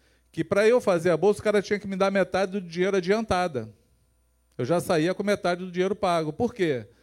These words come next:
Porque se eu fizesse a bolsa e ele não quisesse,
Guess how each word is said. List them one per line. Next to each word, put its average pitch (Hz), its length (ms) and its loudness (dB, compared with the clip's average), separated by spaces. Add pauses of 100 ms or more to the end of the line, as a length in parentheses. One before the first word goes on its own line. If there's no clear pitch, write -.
(140)
Porque 208 180 -2
se - 80 -4
eu 240 80 0
fizesse 214 380 0
a 196 40 0
bolsa 175 300 -2
e 170 40 -2
ele 160 100 -2
não 160 100 -8
quisesse, 165 640 -6